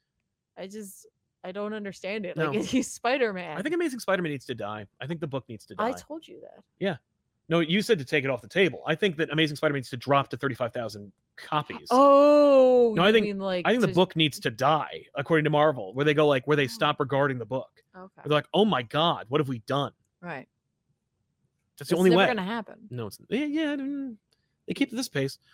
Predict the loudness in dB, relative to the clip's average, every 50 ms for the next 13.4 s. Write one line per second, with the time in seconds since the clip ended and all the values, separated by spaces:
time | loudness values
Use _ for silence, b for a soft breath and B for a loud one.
0 | b -10 -10 -8 -8 -8 -4 -2 -2 0 -2 0 2 4 4 4 4 4 4 6
1 | 6 6 4 4 2 0 0 2 2 0 2 4 4 4 4 2 4 2 4 4
2 | 4 4 2 0 0 0 2 2 2 2 0 -2 -4 -4 -2 2 2 4 6 6
3 | 6 6 4 4 4 2 2 0 -2 -4 -4 -4 0 0 2 2 2 2 2 2
4 | 2 2 0 0 0 -2 -2 -2 -4 -4 -4 -2 -2 -2 -2 -2 -2 -2 0 2
5 | 2 2 2 2 2 2 2 0 0 0 0 0 2 2 2 2 2 0 -2 -2
6 | -2 0 0 0 -2 2 2 0 0 0 -6 -10 -10 -8 -8 -8 -6 -6 -4 -6
7 | -6 -8 b b b b b b -6 -2 2 4 4 4 4 4 2 0 2 0
8 | 0 0 0 B B B B B -8 -6 -4 -2 -2 -4 -4 -6 _ _ _ _
9 | _ -6 -4 -4 -2 -2 -2 -4 -4 -4 -4 -6 -6 -8 _ _ _ _ _ 2
10 | 4 4 4 2 4 4 4 2 2 _ 0 0 0 0 2 2 4 6 6 6
11 | 6 4 4 2 2 0 0 2 2 2 2 2 0 -2 _ _ -2 -2 -2 -2
12 | -2 0 2 4 4 2 2 2 0 2 4 4 4 4 4 2 0 2 2 2
13 | 0 0 0 -4 -8 -12 -14